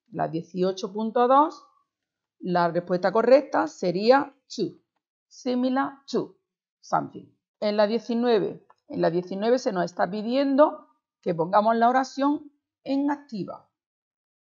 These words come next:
Buscamos complemento agente y nos damos cuenta que no lo tenemos.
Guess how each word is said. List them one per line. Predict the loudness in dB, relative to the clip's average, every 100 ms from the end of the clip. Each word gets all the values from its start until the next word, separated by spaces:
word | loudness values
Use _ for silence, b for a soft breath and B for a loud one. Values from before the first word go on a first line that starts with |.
| _ _ _
Buscamos | -6 -4 0 -2 -2
complemento | -4 -2 -2 -2 -4
agente | -2 -2 0 0
y | 0
nos | 0
damos | 0 -4
cuenta | -6 -6 -4 -6
que | -8
no | -6
lo | -4 -4
tenemos. | -8 -14 -20 -20 _